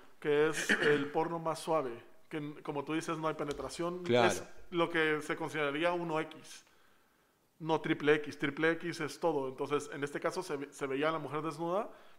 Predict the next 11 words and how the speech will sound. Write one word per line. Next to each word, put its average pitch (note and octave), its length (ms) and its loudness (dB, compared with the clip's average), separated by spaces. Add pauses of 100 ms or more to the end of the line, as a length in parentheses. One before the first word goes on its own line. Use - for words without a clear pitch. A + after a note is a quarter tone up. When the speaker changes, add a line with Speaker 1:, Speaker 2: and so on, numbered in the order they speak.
Speaker 1:
no D#3 140 -2
se D#3+ 100 -2
veía D3 220 4
penetración, D3 580 -2 (520)
casi G#3 200 6
tampoco F3+ 360 0
se E3 100 0
veía D3 220 4
mucho E3+ 240 -2
el C3 100 -2
pene. E3+ 300 -6